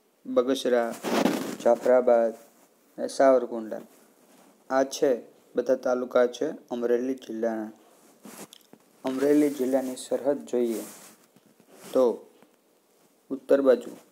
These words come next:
રાજકોટ અને બોટાદને અમરેલી જિલ્લો સ્પર્શે છે.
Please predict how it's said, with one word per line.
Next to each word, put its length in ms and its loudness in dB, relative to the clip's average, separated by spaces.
રાજકોટ 640 0
અને 140 -8
બોટાદને 680 0
અમરેલી 380 -4
જિલ્લો 320 -2
સ્પર્શે 520 -4
છે. 220 -10